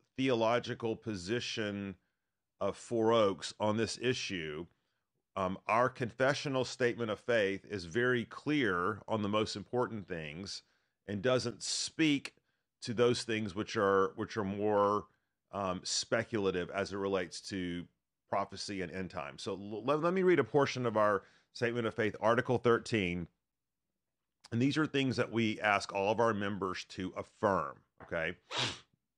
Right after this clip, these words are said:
Article thirteen is about the restoration of all things. It says, "We believe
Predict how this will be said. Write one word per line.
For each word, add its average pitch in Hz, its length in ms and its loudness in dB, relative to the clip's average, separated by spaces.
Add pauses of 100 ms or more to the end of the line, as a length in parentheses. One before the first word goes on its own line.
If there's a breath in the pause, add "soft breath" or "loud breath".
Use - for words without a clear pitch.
(240)
Article 135 300 2
thirteen 131 480 0
is 107 180 -6
about 104 220 0
the 107 80 0
restoration 104 720 -2
of 98 80 -2
all 90 200 2
things. 71 480 -12 (360)
It - 80 -10
says, 104 180 -2
"We 110 300 0
believe 135 840 2